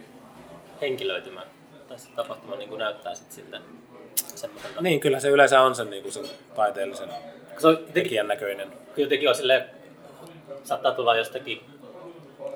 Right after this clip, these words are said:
Speaker 1: ilmiöstä tai holkauksesta sellaisia jotenkin ristiriitaisia signaaleja joskus. Et se on välillä niinku tosi semmoista ammattimaista ja skarppia, ja sitten joskus niinku vähän niinku levähtää ja tulee jotakin tosi outoja,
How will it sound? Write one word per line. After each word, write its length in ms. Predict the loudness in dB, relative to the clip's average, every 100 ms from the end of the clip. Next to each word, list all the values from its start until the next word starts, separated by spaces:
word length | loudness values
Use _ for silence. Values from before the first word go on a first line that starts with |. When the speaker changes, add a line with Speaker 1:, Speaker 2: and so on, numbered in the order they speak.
| -14 -18 -4
Speaker 1:
ilmiöstä 400 | -4 -4 -6 -2
tai 100 | 2
holkauksesta 520 | 4 4 2 -8 -10
sellaisia 300 | -8 -6 -6
jotenkin 260 | -6 -6 -2
ristiriitaisia 680 | -2 -2 -6 -6 -6 -10 -16
signaaleja 580 | -14 -12 -10 -8 -6 -8
joskus. 280 | -8 -12 -14
Et 80 | -4
se 100 | -2
on 160 | -2 -4 -20 -8
välillä 280 | -6 -4 -4
niinku 340 | -6 -10 -10 -12 -20 -20 -20 -20 -14
tosi 200 | -8 -8
semmoista 320 | -8 -10 -4 -4
ammattimaista 640 | -4 -10 -12 -10 -10 -12
ja 40 |
skarppia, 520 | -6 -2 -2 -6 -8
ja 60 | -8
sitten 200 | -10 -8
joskus 280 | -8 -8 -12
niinku 220 | -8 -8 -8 -18 -20 -20 -20 -20 -10
vähän 240 | -4 -4 -6
niinku 160 | -10 -10
levähtää 500 | -2 0 0 -2 -4
ja 60 | -8
tulee 240 | -6 -4 -4
jotakin 300 | -6 -12 -18 -20 _ _ _ -8
tosi 380 | -2 -2 -2 -6
outoja, 440 | -6 -6 -6 -6